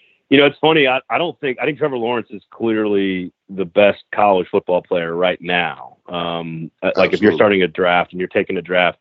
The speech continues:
Speaker 1: he's like, like, I love Tua, I love Jalen Hurts, and, and frankly,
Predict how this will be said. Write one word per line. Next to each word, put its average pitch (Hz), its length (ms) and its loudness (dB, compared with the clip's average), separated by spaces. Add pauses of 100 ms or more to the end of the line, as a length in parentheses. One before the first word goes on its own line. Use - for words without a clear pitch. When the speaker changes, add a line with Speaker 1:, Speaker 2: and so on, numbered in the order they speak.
Speaker 1:
he's 107 320 -4
like, 101 200 -2 (520)
like, 107 120 0
I 123 60 4
love 127 280 4
Tua, 127 220 -2
I 98 100 -6
love 104 200 -6
Jalen 110 260 -4
Hurts, 110 280 -4
and, 95 180 -18
and 95 200 -10 (100)
frankly, 98 460 0